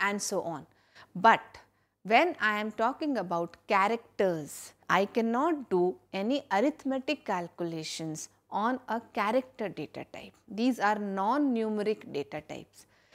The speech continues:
It can consist of alphabets and numbers both, but the numbers that are used as characters, I cannot perform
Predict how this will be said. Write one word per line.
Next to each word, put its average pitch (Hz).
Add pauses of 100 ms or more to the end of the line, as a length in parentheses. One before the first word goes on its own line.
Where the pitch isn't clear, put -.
(280)
It -
can 311
consist 294
of 269
alphabets 233
and 233
numbers 226 (200)
both, 202 (400)
but 247 (260)
the 202
numbers 311
that 208
are 214
used 220
as 220
characters, 220 (340)
I 302
cannot 285
perform 220